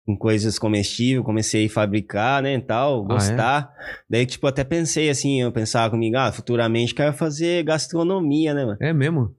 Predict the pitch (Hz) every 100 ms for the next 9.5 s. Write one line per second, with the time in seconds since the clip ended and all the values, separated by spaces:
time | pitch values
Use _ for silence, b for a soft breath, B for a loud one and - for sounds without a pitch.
0 | _ 120 123 127 151 160 160 120 208 139
1 | 139 - 240 196 - 160 - - 139 147
2 | 135 110 113 117 113 123 120 131 120 117
3 | 110 95 92 101 107 120 110 127 147 131
4 | 104 104 104 101 107 - 107 95 113 110
5 | 95 - 98 - 147 127 104 156 220 165
6 | 165 131 113 127 131 120 107 - 208 208
7 | - 151 101 113 107 139 147 156 104 156
8 | 165 127 113 80 104 104 120 131 107 -
9 | 98 98 113 107 101